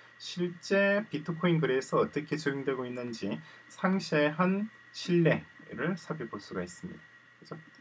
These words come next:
시그너처란 개념도 나오고 쭉쭉 나오죠. 자, 그리고 어, 어, 그, 그 말씀은 어저께 지난 에피소드에 말씀드렸는지 모르겠네요. 요렇게 make a hash from Bob's private key in previous transaction 돼 있잖아요.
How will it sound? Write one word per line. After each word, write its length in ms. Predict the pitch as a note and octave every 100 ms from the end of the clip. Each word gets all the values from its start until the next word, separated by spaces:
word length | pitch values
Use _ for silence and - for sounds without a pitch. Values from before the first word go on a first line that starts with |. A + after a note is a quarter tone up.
| - - - _ -
시그너처란 1000 | - B2 A#2 A#2+ A2+ - A2+ G#2 G2+ G2+
개념도 360 | G2+ G2+ G2 G2+
나오고 180 | F#2+ F#2+
쭉쭉 320 | - - F#2+
나오죠. 220 | F2 F#2 - - - - _ _ _ _ _ _ - - - - - - _ -
자, 260 | D#3+ D#3+ D#3+
그리고 520 | G3 G3 D3 F3+ G#3+ -
어, 200 | E3+ F3
어, 240 | - F3 E3
그, 300 | F3 E3 D#3+
그 80 | -
말씀은 400 | G3 G3+ G3+ F#3
어저께 320 | D#3+ - - - - - - A#2
지난 240 | D3 E3+
에피소드에 320 | D#3+ - F3
말씀드렸는지 600 | D#3+ - D#3+ D#3+ F3 D3+
모르겠네요. 560 | C3 A2+ A#2+ A2 C#3 A3+ - -
요렇게 760 | E3+ A3+ - - F#3+ F#3 F#3+ - - - -
make 320 | B2 D#3+ A3+
a 60 | F3
hash 240 | G3+ -
from 280 | - D#3+ D#3+
Bob's 320 | E3 F3 - - - -
private 400 | E3+ F3 D#3+ D#3
key 320 | - E3 C#3 -
in 140 | D3
previous 800 | - D#3+ D#3+ D#3+ C#3+ D3 - -
transaction 440 | - C#3 C3 - B2
돼 80 |
있잖아요. 440 | A#2+ A2+ A2 F3